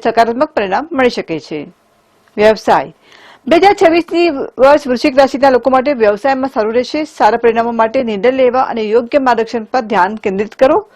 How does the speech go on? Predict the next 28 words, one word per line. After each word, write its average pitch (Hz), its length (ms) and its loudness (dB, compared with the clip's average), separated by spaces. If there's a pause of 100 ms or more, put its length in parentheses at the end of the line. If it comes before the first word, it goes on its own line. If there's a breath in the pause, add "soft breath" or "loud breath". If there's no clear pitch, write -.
(580 loud breath)
જોખમ 311 380 4
લેવાનું 339 340 2
ટાળો. 180 400 2 (360)
જો 202 120 4
કે 214 140 2
વર્ષના 190 320 0
અંત 247 260 -2
સુધીમાં 262 480 -2
ગુરુની 294 360 0
સ્થિતિ 247 420 -6
પરિસ્થિતિઓને 247 720 -2
સંક-, 202 400 -6
સંચાલિત 233 460 0
કરવામાં 254 500 -2
નોંધપાત્ર 226 340 -4
રીતે 233 180 0
મદદ 214 200 -4
કરશે. 170 500 -6 (580 loud breath)
તમારે 330 300 4
તમારા 339 300 2
વ્યવસાયને 285 580 0
સુધારવા 233 340 4
માટે 233 320 0
શનિ 254 300 0
માટે 233 280 0
પગલાં 185 340 0
લેવા 170 200 -4
જોઈએ. 156 340 -8